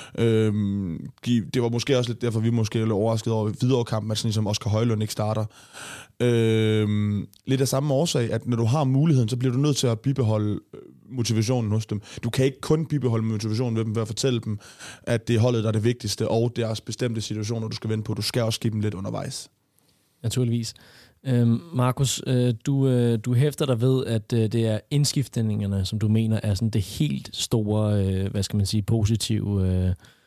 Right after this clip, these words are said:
Speaker 2: den, den helt store positive ting, der, der har været i den, i den seneste periode her. Det hold, som, øh, Næstrup, han overtog i sin tid, det fik jo lidt på puklen for, at det ikke havde en, øh, plan B, og slet ikke en, øh, en plan C. Er det noget, som man kan fuldstændig begrave på F C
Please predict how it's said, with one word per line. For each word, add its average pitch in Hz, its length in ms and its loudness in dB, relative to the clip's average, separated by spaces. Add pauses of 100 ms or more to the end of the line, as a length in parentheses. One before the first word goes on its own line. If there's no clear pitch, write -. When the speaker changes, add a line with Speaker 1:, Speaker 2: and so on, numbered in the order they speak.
(260)
Speaker 2:
den, 107 180 -2
den 113 160 0
helt 143 140 4
store 117 220 0
positive 113 580 2
ting, 110 280 -2
der, 101 220 0
der 98 120 -2
har 95 80 2
været 101 200 2
i - 20 0
den, 101 160 -2
i 104 60 -4
den 101 100 2
seneste 104 340 -2
periode 98 280 0
her. 101 100 0 (360)
Det 170 80 6
hold, 156 200 4
som, 127 320 0
øh, 107 100 4
Næstrup, 120 520 0
han 120 320 0
overtog 107 600 2
i 104 40 -4
sin 123 260 -2
tid, - 160 -2
det 120 180 -2
fik 151 160 -2
jo 143 60 0
lidt 151 180 0
på 165 100 -2
puklen 156 440 0
for, 127 200 -2
at 120 320 -4
det 123 60 0
ikke 120 260 0
havde 113 340 0
en, 107 140 0
øh, 98 140 0
plan 104 260 -2
B, 135 100 -4 (500)
og 104 240 -2
slet 143 340 0
ikke 123 340 0
en, 107 220 2
øh, 101 120 2
en 101 120 0
plan 95 260 0
C. - 360 0 (380)
Er - 80 0
det 160 160 4
noget, 151 240 6
som 127 160 2
man 104 200 2
kan 107 140 -2
fuldstændig 139 420 -2
begrave - 460 -4
på 117 300 0
F - 40 -4
C - 100 -6